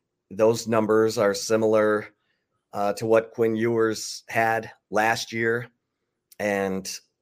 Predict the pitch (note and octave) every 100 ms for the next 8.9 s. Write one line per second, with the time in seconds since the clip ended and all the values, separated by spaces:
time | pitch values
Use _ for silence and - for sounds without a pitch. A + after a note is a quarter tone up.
0 | _ _ _ _ _ A2+ A2 G#2+ A#2 A2
1 | C#3+ A#2+ - - - G#2 G2 G#2+ A#2+ A#2+
2 | A#2+ A2 A2 A#2 B2+ G#2 F2+ A2 A2+ G#2+
3 | - A#2+ A#2 - A2 A#2 A#2 - A2+ G#2+
4 | G2+ - F#2 F2+ - - G2 F#2 F2+ F2
5 | F2 F#2+ F#2+ F#2 F#2 F2+ F2 - - G2+
6 | - - - - F#2+ G#2+ G#2+ - G#2 -
7 | - A2 G#2+ C3+ A2 E2+ - _ _ _
8 | _ _ _ - G#2 G2+ G2 F#2+